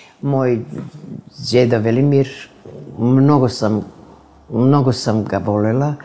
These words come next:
i ja sam bila prvo unuče, a, njihovo. Moj deda je taj imao dvanaestoro dece, a drugi deda, očev otac, trinaest.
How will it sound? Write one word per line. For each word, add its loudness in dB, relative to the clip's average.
i 2
ja 2
sam 0
bila 4
prvo -2
unuče, -2
a, -6
njihovo. -2
Moj 0
deda 0
je 0
taj -4
imao -2
dvanaestoro -2
dece, -2
a -2
drugi 4
deda, 4
očev 2
otac, -2
trinaest. 2